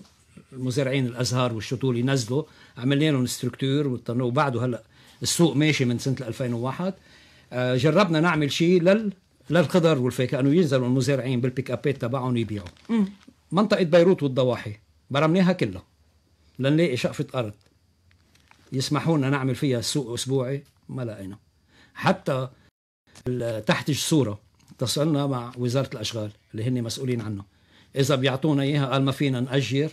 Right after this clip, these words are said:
Speaker 1: أو نسمح لكم، هيدي بدها قانون".
Speaker 2: نعم.
Speaker 1: وبالتالي بكل الفترة، يعني، بقينا نشتغل، أنا اشتغلت عليها شهر ونص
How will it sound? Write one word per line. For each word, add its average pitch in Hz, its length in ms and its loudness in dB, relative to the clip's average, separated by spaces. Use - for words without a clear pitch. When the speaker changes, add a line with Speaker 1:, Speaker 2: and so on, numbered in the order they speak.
Speaker 1:
أو 139 120 4
نسمح 139 360 2
لكم، 147 300 0
هيدي 143 240 4
بدها 127 260 2
قانون". 113 300 -2
Speaker 2:
نعم. 196 240 2
Speaker 1:
وبالتالي 180 520 6
بكل 208 280 4
الفترة، 175 360 0
يعني، 127 200 -2
بقينا 160 200 -2
نشتغل، 151 300 -2
أنا 180 180 0
اشتغلت 143 360 -2
عليها 139 220 -2
شهر 131 260 2
ونص 123 420 -4